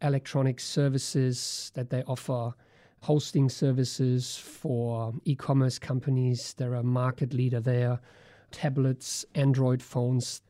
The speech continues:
you name it. They have financial services. So they have indeed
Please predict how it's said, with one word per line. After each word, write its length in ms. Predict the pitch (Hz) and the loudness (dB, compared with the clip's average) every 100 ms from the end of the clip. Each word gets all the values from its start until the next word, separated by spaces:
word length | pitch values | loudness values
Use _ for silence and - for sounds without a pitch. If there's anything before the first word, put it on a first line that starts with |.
| _ _ | _ _
you 180 | 131 135 | 2 4
name 300 | 143 131 131 | 6 4 4
it. 200 | 123 - - | 2 -2 -6
They 160 | 135 | -4
have 160 | 120 135 | -4 -6
financial 580 | - 131 131 131 131 127 | -4 -2 0 0 0 -4
services. 760 | - 131 123 - 131 117 - - - | 0 0 0 -2 -2 -2 -6 -14 -20
So 220 | - - 147 | -4 2 4
they 320 | 143 147 147 | 6 4 2
have 320 | 127 160 139 | 0 0 2
indeed 460 | 143 131 156 143 | 2 4 4 4